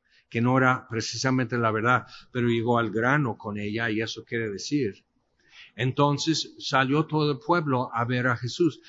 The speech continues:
Entonces ellos se voltean, vean que la, lo, lo, el campo está blanco para la cosecha, o sea, el trigo ya está. Entonces ellos se voltean y ¿qué ven? ¿Trigo?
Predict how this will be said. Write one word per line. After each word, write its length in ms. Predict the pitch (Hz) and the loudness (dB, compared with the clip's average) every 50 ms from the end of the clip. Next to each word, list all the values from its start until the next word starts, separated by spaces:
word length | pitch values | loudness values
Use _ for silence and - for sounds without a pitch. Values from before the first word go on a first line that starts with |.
| - - _ | -20 -20 _
Entonces 400 | - - 147 156 143 - 170 170 | -2 2 2 2 4 2 2 2
ellos 280 | 180 190 190 185 - | 2 2 2 0 0
se 100 | - 175 | 2 0
voltean, 720 | 160 135 139 139 123 - - 165 180 180 147 110 101 95 87 90 | 2 2 2 2 2 2 0 0 2 2 2 0 0 -4 -2 2
vean 400 | 127 151 190 226 240 220 175 - | 4 4 6 4 4 2 0 0
que 200 | - 143 143 131 | -2 -2 -2 0
la, 340 | 131 131 127 127 127 - _ - - _ - | 0 0 0 0 -2 -4 _ -20 -20 _ -6
lo, 280 | 117 120 135 139 139 123 135 | 0 2 2 2 2 2 2
lo, 180 | 127 143 143 | 4 4 6
el 140 | 139 131 131 | 4 2 0
campo 440 | - 151 160 175 175 - 170 170 156 | 0 2 2 2 2 4 4 4 4
está 300 | 143 - - 151 143 139 | 4 2 2 2 2 2
blanco 800 | 123 110 104 120 131 139 160 180 208 226 226 - - 131 110 - | 0 -2 -2 0 2 6 6 6 6 6 2 0 -2 -2 -2 0
para 220 | 127 123 123 120 | 0 0 0 2
la 180 | 123 120 120 - | 2 0 0 0
cosecha, 480 | - 131 113 - 160 160 156 - 107 | -2 -4 -2 0 -2 -2 0 -2 -4
o 40 | 95 | -4
sea, 140 | - 123 127 | -2 -2 -2
el 100 | 123 113 | -2 0
trigo 300 | - 147 180 185 196 196 | 6 6 6 6 6 4
ya 200 | 185 185 180 185 | 4 2 0 -2
está. 480 | 175 - - - 185 175 147 113 - _ _ _ _ _ - - - - - - | -4 -4 -6 -6 -8 -8 -8 -12 -16 _ _ _ _ _ -20 -20 -20 -20 -16 -10
Entonces 400 | 113 113 - 151 160 151 170 175 | -8 0 4 4 6 6 8 6
ellos 220 | 185 190 175 - | 8 6 6 6
se 80 | - 175 | 4 4
voltean 460 | 151 147 147 143 - 170 170 170 165 | 4 4 2 2 2 0 2 2 2
y 60 | 147 | 2
¿qué 180 | - - 156 151 | 2 2 2 2
ven? 320 | 143 170 185 170 120 92 | 4 2 2 2 0 -2
¿Trigo? 520 | - 120 139 139 131 170 220 233 - _ | -2 0 0 0 2 0 -2 -2 -4 _